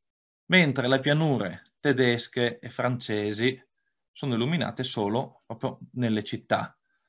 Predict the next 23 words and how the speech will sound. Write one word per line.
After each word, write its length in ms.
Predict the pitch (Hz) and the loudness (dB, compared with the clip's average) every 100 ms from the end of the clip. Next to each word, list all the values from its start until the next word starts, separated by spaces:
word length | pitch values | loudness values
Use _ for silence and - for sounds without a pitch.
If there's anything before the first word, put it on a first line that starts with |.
| _ _ _ - | _ _ _ -8
Le 120 | 135 | 2
zone 280 | 160 151 143 | 4 4 2
che 120 | 131 | -2
si 100 | 127 | 0
salvano 320 | 135 131 123 | 4 4 4
un 80 | 113 | 2
po' 140 | 135 | 2
dell'Italia, 480 | 135 202 208 107 110 | 2 0 2 2 2
un 80 | 113 | 2
po' 100 | 113 | 0
la 120 | 104 | 0
Toscana, 540 | - 175 - 95 98 | -2 -4 -2 -2 -2
tutti 220 | 98 107 113 | -6 -8 -6
gli 80 | |
Appennini 500 | 110 113 113 95 101 | -4 -2 -2 -2 -2
e 40 | 107 | -2
le 120 | 113 | -4
zone 500 | 110 104 107 113 - _ _ _ _ _ _ _ | -2 -2 -2 -4 -6 _ _ _ _ _ _ _
alpine 720 | 127 123 - 107 104 104 104 _ _ | -4 -4 -4 -2 0 -2 -4 _ _
e 120 | - | -4
la 100 | 107 | -4
Sardegna 600 | - 117 101 87 107 95 - - | -4 -6 -6 -4 -6 -6 -12 -12
e 180 | 113 | -12